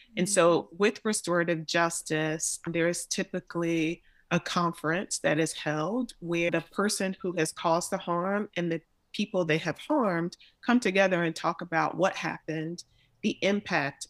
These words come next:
Speaker 1: of what happened, and together come to a solution that all of them can agree with that will help mitigate the impact of that harm. In the current system, there is really no avenue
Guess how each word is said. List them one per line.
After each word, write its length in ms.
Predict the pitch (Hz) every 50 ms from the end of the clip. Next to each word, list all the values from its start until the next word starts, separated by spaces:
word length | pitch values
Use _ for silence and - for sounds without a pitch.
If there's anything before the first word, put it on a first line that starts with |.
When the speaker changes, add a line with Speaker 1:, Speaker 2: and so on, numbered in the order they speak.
| _ -
Speaker 1:
of 300 | 160 160 165 165 160 - - -
what 200 | 156 165 - -
happened, 720 | - - 156 147 143 143 - - 156 151 156 165 180 - - _ - - - _ _
and 160 | - 190 180 -
together 920 | - 190 160 160 - - 208 240 254 247 208 175 165 160 165 165 185 - _ _ - - _ _ _ _ _ -
come 240 | - 214 208 208 208
to 240 | - - 190 185 170
a 180 | 165 165 165 -
solution 880 | - - - 165 160 156 175 196 202 196 - - 160 156 156 151 147 160
that 220 | 170 170 156 - - - _ -
all 200 | 190 202 208 196
of 100 | 185 165
them 120 | 175 170
can 200 | 165 - 180 160
agree 380 | 151 156 156 - 160 170 170 165
with 300 | 160 156 147 139 147 147 - -
that 160 | 143 147 -
will 140 | 147 151 156
help 600 | - - - 180 170 156 156 151 151 151 - - _ -
mitigate 720 | 165 170 175 170 175 156 - 160 151 151 151 143 139 - _ _
the 160 | 160 143 - -
impact 540 | 160 160 151 - 143 139 135 135 - - - _
of 180 | 160 160 147 139
that 180 | 135 123 - -
harm. 480 | - - 151 135 - - - - 160 - _ _ _ _ _ -
In 120 | 185 180 175
the 100 | 175 170
current 380 | - - 220 233 240 220 - - _ - -
system, 580 | - - - 202 - - - - 269 143 - - _ _ _ _ _ _ _ _ _ _ _ _ _
there 120 | 180 190 196
is 140 | 185 180 180
really 540 | 185 208 - - - 339 320 294 277 277 - - _ _ _ _ _ _ -
no 320 | 165 175 185 190 214 233 - -
avenue 580 | 160 160 170 175 190 208 220 254 277 311 330